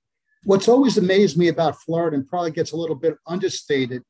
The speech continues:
and it always loses out to the fact of it being business friendly and the weather is friendly, is the variety of portfolio properties at different price points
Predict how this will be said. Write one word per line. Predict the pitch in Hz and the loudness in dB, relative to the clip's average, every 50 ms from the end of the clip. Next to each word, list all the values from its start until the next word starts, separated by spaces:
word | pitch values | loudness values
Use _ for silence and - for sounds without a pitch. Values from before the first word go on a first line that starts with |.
| _ _ | _ _
and | 139 127 | -10 -8
it | 139 - | -6 -4
always | 151 160 156 156 156 - | -4 -4 -4 -6 -8 -8
loses | 151 151 156 147 - 139 131 135 | -8 -8 -8 -8 -12 -14 -8 -6
out | 151 143 143 139 - | -4 -4 -4 -6 -6
to | - 147 | -8 -8
the | 139 120 | -8 -8
fact | - - 151 - 139 139 127 - _ _ | -6 -4 -4 -4 -4 -6 -10 -12 _ _
of | 156 165 165 135 127 120 - - _ _ _ _ _ _ | -4 -2 -2 -2 -2 -4 -8 -12 _ _ _ _ _ _
it | 139 127 - | -4 -2 2
being | 156 143 135 131 | 2 2 2 2
business | 117 143 147 135 - 156 143 127 | 2 2 2 2 0 -2 -6 -6
friendly | - - - 139 139 135 135 135 135 131 139 | -6 -4 -4 -4 -4 -4 -4 -4 -6 -4 -4
and | 131 110 120 123 120 | -4 -4 -6 -6 -8
the | 120 | -10
weather | 120 135 139 139 135 135 131 | -8 -6 -6 -4 -4 -4 -4
is | 127 120 - - - _ _ _ _ - _ | -4 -6 -10 -12 -14 _ _ _ _ -20 _
friendly, | _ - 143 143 139 139 135 135 131 123 - - - _ _ _ _ _ _ _ _ - | _ -2 0 0 2 2 0 0 -2 -4 -8 -12 -20 _ _ _ _ _ _ _ _ -4
is | 151 156 131 123 | -2 -2 -2 -2
the | 123 151 | -2 -2
variety | 135 113 139 143 139 143 151 170 180 196 214 220 214 | -2 0 0 -2 0 0 0 0 2 2 2 2 2
of | 208 165 - | 0 -2 -4
portfolio | - _ 180 165 - - - - 165 165 170 165 165 156 147 | -6 _ -6 -6 -6 -8 -8 -4 -4 -4 -4 -2 -4 -4 -4
properties | 151 - _ - 160 151 156 143 - 135 139 139 135 131 - - _ | -6 -10 _ -4 -4 -2 -4 -4 -6 -6 -6 -6 -6 -8 -12 -12 _
at | 139 135 123 - | -8 -8 -8 -6
different | - 165 160 - - 175 - | -4 -4 -4 -2 -4 -6 -6
price | - - - 147 143 139 - | -6 -4 -2 -2 0 -2 -2
points | - - _ - 147 139 131 135 120 - - - - | -6 -12 _ -6 -4 -4 -4 -4 -6 -10 -12 -16 -18